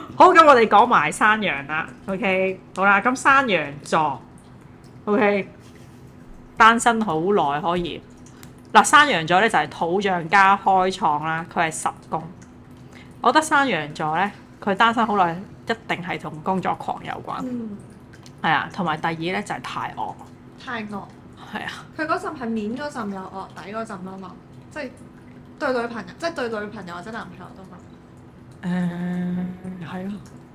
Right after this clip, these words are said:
Speaker 1: <laughs> 係啊。
Speaker 2: 我唔熟山羊座。
Speaker 1: 山羊座算喺，無論喺屋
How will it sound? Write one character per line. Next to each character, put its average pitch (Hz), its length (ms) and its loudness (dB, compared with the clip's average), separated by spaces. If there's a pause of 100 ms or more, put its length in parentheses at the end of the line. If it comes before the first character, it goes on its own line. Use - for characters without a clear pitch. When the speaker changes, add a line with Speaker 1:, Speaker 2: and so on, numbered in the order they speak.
(260)
Speaker 1:
<laughs> - 360 0
係 233 240 10
啊。 254 400 12
Speaker 2:
我 - 400 4
唔 233 40 -14
熟 - 240 -12
山 240 240 -10
羊 208 200 -14
座。 - 140 -20
Speaker 1:
山 - 280 2
羊 170 200 0
座 165 300 -2
算 - 440 -4 (140)
喺， 233 600 -4
無 175 180 2
論 180 160 0
喺 214 180 0
屋 - 40 -6